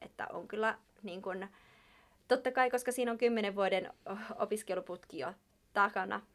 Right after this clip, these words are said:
niin onhan se tosi raskasta lähteä heti ammattiopintoihin, että en tällä kannusta pitämään välivuosia, mutta että jos niitä tulee,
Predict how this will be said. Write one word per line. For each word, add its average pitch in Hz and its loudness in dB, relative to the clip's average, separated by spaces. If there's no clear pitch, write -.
niin 190 -4
onhan 196 -6
se 202 -6
tosi 202 -2
raskasta 185 -2
lähteä 196 -6
heti 185 -4
ammattiopintoihin, 220 -2
että - -4
en 240 2
tällä 226 6
kannusta 285 4
pitämään 180 0
välivuosia, 202 4
mutta 185 -6
että - -6
jos 196 -2
niitä 190 -6
tulee, 190 2